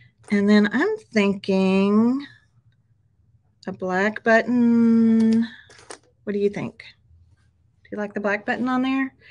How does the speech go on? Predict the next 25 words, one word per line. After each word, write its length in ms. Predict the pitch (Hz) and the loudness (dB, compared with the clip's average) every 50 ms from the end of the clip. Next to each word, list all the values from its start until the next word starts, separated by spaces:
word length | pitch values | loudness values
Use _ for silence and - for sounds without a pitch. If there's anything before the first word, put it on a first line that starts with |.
| - _ - | -18 _ -4
Actually, 340 | - - - - - 262 190 | -4 -4 -2 0 0 0 0
a 60 | 165 | 0
blue 640 | - 185 180 190 214 254 269 226 196 170 170 180 175 | 0 0 2 2 4 4 4 4 4 2 2 0 -2
could 240 | - - 220 208 | -2 -2 -2 0
be 160 | 196 185 175 165 | 0 -2 -4 -4
pretty, 340 | 170 - 170 165 170 185 196 | 0 2 2 4 4 4 4
but 260 | 196 190 185 185 - | 4 2 2 2 0
if 120 | - 202 202 | -2 -2 0
I'm 140 | 202 202 202 | 0 -2 -2
trying 260 | 208 - 262 269 262 | -2 -2 0 0 2
to 60 | 269 | 2
mimic 320 | 226 220 220 214 208 208 | 4 4 4 4 2 2
the 80 | - 190 | -2 -4
sunflowers 840 | 185 - 196 196 196 196 208 196 190 185 185 185 185 185 180 - - | -4 -2 -2 -2 -2 -2 0 0 2 2 4 4 2 2 0 -4 -10
or 220 | - 175 165 160 | -8 -6 -4 -4
a 40 | 160 | -4
brown, 800 | 170 - 170 170 170 170 175 175 175 175 175 175 175 180 180 - _ _ _ _ _ _ _ _ _ _ _ _ - - - - _ _ _ | -4 -4 -4 -2 -2 0 0 0 0 0 0 0 0 -2 -4 -6 _ _ _ _ _ _ _ _ _ _ _ _ -18 -18 -18 -20 _ _ _
let's 180 | 220 226 - - | -16 -14 -10 -8
just 160 | 311 302 - | -8 -8 -4
see 120 | - 226 | -2 -2
what 100 | 208 180 | 0 0
a 60 | 165 160 | -2 -2
white 320 | 147 123 127 - - - | -2 -2 -4 -4 -4 -8
looks 240 | - - - - - | -12 -12 -10 -8 -6
like. 220 | - - - - | -6 -8 -8 -10